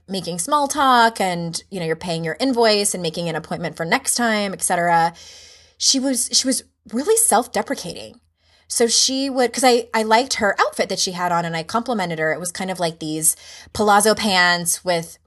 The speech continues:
this really comfy looking, I like, um, like flowy tops. That's what she had on. And I told her I, I really liked it. And she said, "Oh yeah, I call this outfit something about being fat or something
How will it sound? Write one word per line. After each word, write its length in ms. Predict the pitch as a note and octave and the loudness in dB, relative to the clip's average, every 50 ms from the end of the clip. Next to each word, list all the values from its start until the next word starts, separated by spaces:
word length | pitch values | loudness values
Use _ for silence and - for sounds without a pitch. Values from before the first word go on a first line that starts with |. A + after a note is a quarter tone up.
| _ _ _ _ _ _ _ _ _ _ _ - - _ - | _ _ _ _ _ _ _ _ _ _ _ -18 -16 _ -4
this 140 | G3 - | -4 -4
really 260 | G3 G3 A3 G#3 G#3+ G#3 | 0 2 2 2 2 2
comfy 340 | G#3 - A3 G3 E3+ G3 | 0 -2 -4 -2 -2 -2
looking, 720 | F3+ F3 E3+ E3+ - F3 E3+ E3+ E3+ E3+ E3+ E3+ F3 F3 - _ | -2 -2 -2 -2 -2 -4 -4 -4 -4 -6 -6 -8 -10 -10 -10 _
I 80 | - G3 | -4 0
like, 300 | G3 G3+ G3 G3 G3 - - - | 2 2 2 2 0 -4 -10 -6
um, 380 | F#3 E3+ E3+ E3 D#3 D3+ D3 B2+ | -4 0 0 0 0 -2 -4 -6
like 160 | - E3+ D#3+ | -6 -6 -6
flowy 340 | - - E3+ E3+ D#3+ E3 E3+ | -6 -4 -2 0 0 0 -2
tops. 540 | E3+ - - E3 F#3+ - - - - - - - - - - - - - | 0 2 2 2 2 0 -2 -2 -2 -2 -4 -8 -12 -18 -18 -18 -14 -10
That's 140 | - F3+ F#3 | -10 -6 -2
what 60 | G#3 | 0
she 140 | - - G#3+ | 0 0 0
had 140 | G3+ G3 A#3 | 0 0 2
on. 180 | F4 D#4+ A#3+ | 2 2 2
And 100 | G3+ F#3+ | 2 0
I 60 | F3+ | -2
told 200 | E3+ E3+ F3 E3+ | -2 -2 -4 -2
her 100 | F3 E3+ | 0 2
I, 140 | F3 E3+ D#3+ E3+ | 2 2 2 0
I 80 | - F3+ | -4 -6
really 240 | E3+ E3 E3 D#3+ E3 | -4 -2 -2 -2 0
liked 260 | E3 A3 C#4 - - | 0 0 0 0 -2
it. 80 | G3+ F3 | -4 -2
And 120 | E3 E3 | -2 -2
she 120 | - F3+ | -4 -4
said, 380 | E3+ - - E3 D3+ D#3 D#3 E3 _ _ _ _ _ _ _ _ _ - | -4 -2 0 0 2 0 0 -4 _ _ _ _ _ _ _ _ _ 2
"Oh 120 | D4 E4 | 2 4
yeah, 160 | D#4 D#4 C#4 | 6 6 6
I 120 | A#3+ G#3+ A3+ | 6 6 4
call 340 | A3+ - C4+ B3+ B3+ C4 | 2 2 4 6 6 6
this 300 | B3+ C#4 C4+ C4+ D4 D4 - - | 4 4 4 4 4 2 2 4
outfit 960 | A3 A3+ A#3 - - - A#3 A3 G#3 G3+ G3 G3 G3 F#3+ - - - - - - _ _ _ _ _ _ _ _ _ _ _ _ | 4 2 2 2 -2 0 2 2 4 4 4 2 2 0 0 -2 -2 -2 -2 -4 _ _ _ _ _ _ _ _ _ _ _ _
something 360 | - - - C#4+ D#4 G#4 G#4 G#4+ | -4 -2 -2 -2 -2 -4 -2 -2
about 420 | G4+ - B3 G#3 F#3 - - _ - | 0 2 2 2 2 2 -2 _ -8
being 240 | - A3 A3+ G#3+ G3+ | -4 -4 -2 -4 -4
fat 500 | - - - - F#3+ G3 G3+ G3+ - - | -6 -8 -6 -4 -2 0 0 0 0 0
or 100 | - G3+ | -2 -4
something 720 | F#3 - G#3 G3 F#3 - G3 F#3 F#3 F3+ F3+ F#3 F3+ - | -4 -4 -4 -6 -4 -4 -4 -2 -2 -2 -4 -6 -8 -10